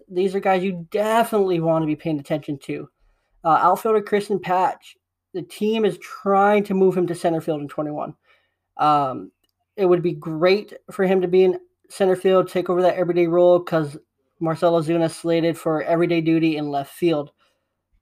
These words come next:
Along with that, Ian Anderson, this guy in his short spurt of thirty-two point one innings pitched in twenty twenty was absolutely phenomenal.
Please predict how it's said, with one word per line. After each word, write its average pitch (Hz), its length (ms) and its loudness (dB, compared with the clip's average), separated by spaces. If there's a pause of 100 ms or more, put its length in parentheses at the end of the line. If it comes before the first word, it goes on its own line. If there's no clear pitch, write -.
(920)
Along 214 260 6
with 208 140 0
that, 208 360 2
Ian 220 200 0
Anderson, 175 760 -4 (520)
this 190 240 -4
guy 170 380 4
in 185 340 -2
his 170 280 0
short 175 640 -2 (720)
spurt 175 600 0
of 165 120 -2
thirty-two 170 420 0
point 170 180 -4
one 165 160 0
innings 165 320 -6
pitched 165 340 -4
in 156 80 -8
twenty 170 240 -6
twenty 165 460 -2
was 151 240 -6 (180)
absolutely 170 580 2
phenomenal. 160 840 0